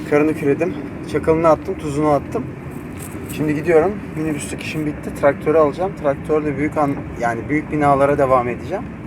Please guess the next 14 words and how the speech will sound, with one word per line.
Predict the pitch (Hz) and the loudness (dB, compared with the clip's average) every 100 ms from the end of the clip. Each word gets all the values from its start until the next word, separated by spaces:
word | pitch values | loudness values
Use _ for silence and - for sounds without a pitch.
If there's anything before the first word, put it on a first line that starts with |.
| - - - - - | -12 -12 -12 -10 2
Bu | 160 | 6
arada | 202 214 220 | 6 6 4
demin, | 208 214 214 - - 170 | 2 0 -4 -8 -6 4
eee, | 175 185 185 185 180 180 160 147 - - - - - - - - - | 6 8 8 8 6 4 2 -4 -10 -12 -12 -12 -12 -14 -14 -12 -10
seyrettiğiniz | - 359 - - 208 208 190 | 0 4 4 2 -4 -4 0
binanın | 190 196 196 214 226 - - - - - - - 135 123 | 4 6 4 0 -6 -10 -12 -12 -12 -12 -10 -10 -10 -6
girişinin, | 156 180 - - 202 233 - - 135 | -2 -2 -2 -4 -2 -2 -6 -8 -6
giriş | 135 202 - | -4 -4 -4
kısmının | - - 196 226 196 | -6 -4 -4 0 6
yarısını | 208 214 - 165 143 - - - - - - - | 8 6 -2 -2 -4 -4 -12 -12 -12 -12 -12 2
yaptım. | 139 147 - 240 220 | 6 6 4 -10 -6
Diğer | 165 202 196 | 0 2 2
yarısını | 185 190 - 214 214 | 0 -2 -10 -10 -2
yapmadım. | 214 214 - 175 196 | 4 2 2 -2 -2